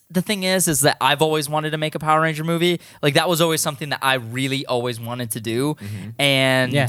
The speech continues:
Speaker 3: you did.
Speaker 1: yeah, and we, we did with Power Rangers versus Voltron, and then you kinda see the aesthetic that, that, given the opportunity, what we would have done.
Speaker 2: Mm-hmm.
Speaker 1: And honestly, like, uh, for the costumes, uh, for the costume we did in Power Rangers versus Voltron, I would have armored them out too.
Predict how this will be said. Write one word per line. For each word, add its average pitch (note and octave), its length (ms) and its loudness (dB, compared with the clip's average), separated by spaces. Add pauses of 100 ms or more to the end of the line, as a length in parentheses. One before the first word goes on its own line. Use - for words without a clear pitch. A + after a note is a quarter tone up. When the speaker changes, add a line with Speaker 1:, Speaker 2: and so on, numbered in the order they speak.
(100)
Speaker 3:
you A#2 80 -4
did. A#2+ 280 0 (380)
Speaker 1:
yeah, F3 340 2
and D3+ 200 2
we, D#3 80 0
we D3+ 180 0
did G3+ 160 4
with D#3+ 160 -2
Power D#3 180 4
Rangers C#3 220 0
versus B2+ 260 -4
Voltron, E3 320 2
and D#3+ 140 0
then D#3+ 100 0
you D#3 80 -6
kinda G#3+ 260 2
see - 280 0
the E3 160 0
aesthetic C#3+ 440 0
that, B2+ 280 -2 (400)
that, A#2 400 2 (1300)
given E3 320 2
the D#3 80 4
opportunity, D3 640 -2
what A#2+ 260 -4
we F3+ 200 0
would D3+ 220 0
have G#2+ 140 -6
done. G#2+ 500 -6
Speaker 2:
Mm-hmm. G2 280 -16
Speaker 1:
And F3 220 2
honestly, A3+ 340 2
like, F3+ 240 2
uh, F3+ 180 2
for F3 120 2
the C#3+ 100 4
costumes, A3+ 840 -2
uh, C3 400 4 (140)
for D#3+ 100 2
the D3 60 2
costume E3 280 0
we F3 60 -4
did E3 80 -8
in E3+ 80 -8
Power E3+ 160 -2
Rangers F3 180 -4
versus F#3 180 -6
Voltron, G#3+ 440 0
I E3+ 120 2
would E3 140 2
have D3+ 140 -4
armored D3 320 4
them C3+ 140 -2
out G#2+ 200 -8
too. - 280 -8